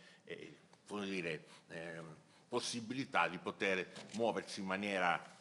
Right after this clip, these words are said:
molto più rapida rispetto alla trattazione mediante la, ehm, ordinaria rimessione della richiesta al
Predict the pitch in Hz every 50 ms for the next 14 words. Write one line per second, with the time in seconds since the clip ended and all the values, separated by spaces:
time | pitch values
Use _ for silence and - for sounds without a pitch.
0 | - - 98 110 104 - - 101 - - 139 127 107 90 80 80 - 95 95 98
1 | 98 98 95 - - 92 87 80 - - 110 104 - 92 90 87 82 82 82 80
2 | - - - - - - - - 107 98 - - 127 - - - - 107 95 82
3 | 90 92 95 92 87 90 95 101 92 92 80 82 85 78 - - 101 92 82 -
4 | - - - 87 90 92 82 - - - 85 80 80 80 76 - - - - -
5 | 82 85 76 76 98 110 113 95 92 87 87 92 92 101 95 - - - - -
6 | - - 80 92 95 104 101 - - 104 95 85 87 90 92 95 90 - - -
7 | - - - - 85 90 87 87 85 82 78 - - - 90 90 104 107 - -
8 | 82 73 67 - - - - 90 85 85 80 - - - 82 78 78 78 78 78